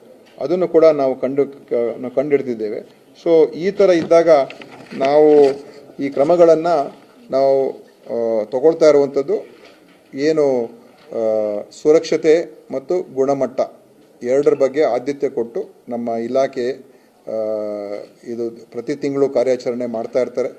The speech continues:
ಪ್ರತಿ ತಿಂಗಳು ನಮಗೆ ಏನು ಕಾರ್ಯಾಚರಣೆ ವರದಿ ಇರ್ತದೆ ಅದನ್ನು,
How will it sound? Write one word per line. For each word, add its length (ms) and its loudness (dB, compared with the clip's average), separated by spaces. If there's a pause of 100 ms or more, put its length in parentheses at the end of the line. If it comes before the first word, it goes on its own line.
(500)
ಪ್ರತಿ 280 -4
ತಿಂಗಳು 420 0 (460)
ನಮಗೆ 400 -4
ಏನು 300 2
ಕಾರ್ಯಾಚರಣೆ 500 -2
ವರದಿ 340 0
ಇರ್ತದೆ 420 -2 (440)
ಅದನ್ನು, 600 -6